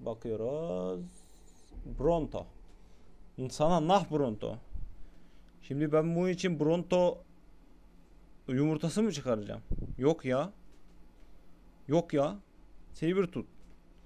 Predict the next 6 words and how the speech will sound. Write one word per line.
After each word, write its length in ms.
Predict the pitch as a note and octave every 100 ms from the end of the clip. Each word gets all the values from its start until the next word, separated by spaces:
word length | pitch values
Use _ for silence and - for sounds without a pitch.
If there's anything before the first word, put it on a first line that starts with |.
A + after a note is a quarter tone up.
| - - -
Yalnız 420 | A#2+ A2 G#2 -
var 140 | A2+
ya 160 | F#2+ G2
adam 260 | E2+ G2+ G#2 - - - - - - - - - - - - -
karizma 460 | - G2+ A2 G#2 F2
arkadaşlar. 840 | F2 - G2 F2+ - - - -